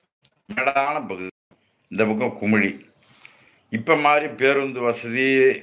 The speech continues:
புகை வண்டி வசதி எல்லாம் அந்த காலத்துல கிடையாது. அந்த காலத்துல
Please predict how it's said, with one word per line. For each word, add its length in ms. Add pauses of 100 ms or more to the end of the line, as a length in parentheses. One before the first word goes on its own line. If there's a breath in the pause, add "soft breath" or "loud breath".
(140)
புகை 260
வண்டி 240
வசதி 260
எல்லாம் 280
அந்த 220
காலத்துல 500
கிடையாது. 480 (1300 soft breath)
அந்த 200
காலத்துல 360